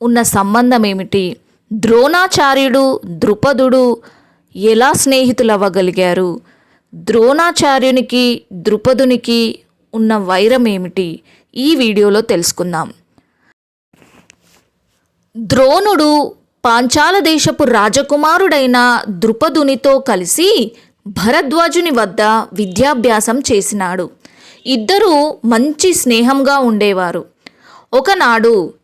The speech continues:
ద్రోణుడు పరశురాముని వద్దకు వెళ్ళి, "మహర్షి, అంగీరస గణములలోని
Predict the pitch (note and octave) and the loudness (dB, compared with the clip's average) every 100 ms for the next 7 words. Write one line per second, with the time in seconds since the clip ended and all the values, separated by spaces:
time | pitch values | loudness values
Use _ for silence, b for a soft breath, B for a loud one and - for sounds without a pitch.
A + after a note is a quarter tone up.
0 | - F3+ A#3+ C4 F4 F4 C4+ C4 C4 - | -8 0 2 4 2 0 2 0 -2 -4
1 | G#3 G#3+ C4+ B3+ C#4 E4+ F4 C#4 F#3+ A3+ | -2 -2 0 0 0 -2 -2 -2 -2 -2
2 | A3+ F#3+ F3+ F3 E4 G#4 G#3+ - b b | -2 -4 -4 -2 0 0 -2 -8 b b
3 | b A3 G#3 G#3 - G#3 G#3 A#3+ - b | b -2 0 -2 -2 -4 -4 -6 -10 b
4 | b b b A#3 C4 D4 G4 F4+ E4+ D4 | b b b -2 0 2 2 2 0 0
5 | A#3+ A3+ D4 E4 C#4+ C4+ C4 B3+ B3+ B3 | 0 0 0 0 2 2 2 2 0 -2